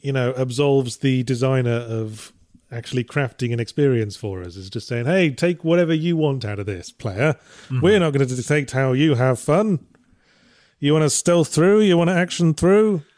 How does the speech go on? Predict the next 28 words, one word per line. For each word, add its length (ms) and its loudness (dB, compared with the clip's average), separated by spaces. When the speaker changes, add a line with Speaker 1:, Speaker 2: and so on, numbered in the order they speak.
Speaker 2:
<laughs> 480 -6
Speaker 1:
Then, 320 0
uh, 200 4
go 260 2
nuts. 500 -2
That's 160 -2
the 140 -2
attitude 480 0
pervading 560 2
the 80 2
stealth 340 2
open 300 0
world 200 4
action 300 -2
adventure. 480 -2
But 180 -2
when 180 0
you 140 0
take 260 0
some, 340 -4
when 140 0
you 140 2
say, 320 0
"No, 280 4
this 160 2
game 240 2
is 80 2
about 380 0